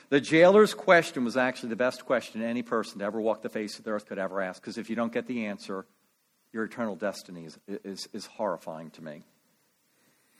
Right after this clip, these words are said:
"And they spoke the word of the Lord to him and all who were in his house, and he took them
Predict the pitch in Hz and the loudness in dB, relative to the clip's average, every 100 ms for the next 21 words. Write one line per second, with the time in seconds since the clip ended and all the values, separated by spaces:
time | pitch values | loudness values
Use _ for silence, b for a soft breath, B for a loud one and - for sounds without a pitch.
0 | b b b 156 175 170 196 208 220 196 | b b b 6 6 6 6 6 6 6
1 | 196 196 185 190 190 185 196 180 165 139 | 6 6 4 6 6 6 4 4 4 4
2 | 139 160 202 214 214 208 196 180 185 175 | 8 10 10 10 8 6 4 2 4 4
3 | 160 160 160 156 143 135 143 147 143 208 | 4 0 4 6 6 4 0 -2 2 4
4 | 226 160 135 135 156 | 4 6 6 4 0